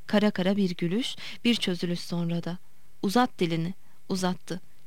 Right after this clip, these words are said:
Dilin üzerine konulan Atebrin, su. Kuzu kuzu içti. Sonra da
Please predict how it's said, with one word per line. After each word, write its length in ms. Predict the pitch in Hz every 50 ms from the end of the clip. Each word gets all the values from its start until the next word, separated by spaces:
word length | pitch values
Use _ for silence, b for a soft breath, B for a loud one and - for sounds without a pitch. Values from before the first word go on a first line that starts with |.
| - - -
Dilin 240 | 208 220 226 262 254
üzerine 360 | 233 202 - 196 196 202 214
konulan 460 | 202 - - 175 175 175 175 175 175 -
Atebrin, 580 | - 190 - - 180 170 - 185 190 226 277 - - - -
su. 320 | - - - - 180 170 170 b b b b b b b b b
Kuzu 260 | - 214 214 214 262 254
kuzu 280 | - 214 196 208 220
içti. 420 | 208 185 - - - - 170 185 - - - - - - -
Sonra 440 | - - 220 220 214 185 175 165
da 140 | 180 202 240